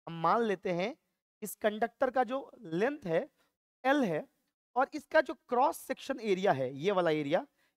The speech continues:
ए है, के अंदर जो इलेक्ट्रॉन्स हैं या फ्री इलेक्ट्रॉन्स हैं, वो फ्री इलेक्ट्रॉन्स अभी तो रैंडमली मूव कर रहे होंगे जब तक कि बैटरी नहीं लगाया गया है, यत्र तत्र आवारा की तरह मूव कर रहे होंगे। लेकिन जैसे ही हम इसमें क्या लगा दें,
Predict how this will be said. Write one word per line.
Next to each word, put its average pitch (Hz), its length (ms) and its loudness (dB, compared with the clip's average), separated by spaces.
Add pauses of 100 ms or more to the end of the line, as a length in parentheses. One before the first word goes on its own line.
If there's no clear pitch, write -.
(340)
ए 240 100 2
है, 120 240 -4 (1200)
के 285 60 0
अंदर 247 480 2 (560)
जो 233 120 -6
इलेक्ट्रॉन्स 233 600 -2
हैं 254 120 -2
या 240 120 4
फ्री 233 320 -4
इलेक्ट्रॉन्स 240 500 2
हैं, 226 140 -4 (500)
वो 208 60 -8
फ्री 233 240 -2
इलेक्ट्रॉन्स 247 540 0 (280)
अभी 196 180 2
तो 240 140 2
रैंडमली 220 500 4
मूव 254 180 -2
कर 247 180 4
रहे 247 140 4
होंगे 247 180 0
जब 220 200 0
तक 240 80 -2
कि 247 100 -6
बैटरी 196 380 2
नहीं 240 100 2
लगाया 240 260 6
गया 240 180 6
है, 269 120 2 (360)
यत्र 240 240 2
तत्र 254 340 -4 (260)
आवारा 226 280 10
की 240 120 4
तरह 247 180 0
मूव 240 160 -4
कर 240 180 -2
रहे 240 80 0
होंगे। 247 160 -6
लेकिन - 720 -10
जैसे 202 380 4
ही 320 100 2
हम 277 160 2
इसमें 302 320 -4
क्या - 540 -2
लगा 202 240 6
दें, 135 160 -2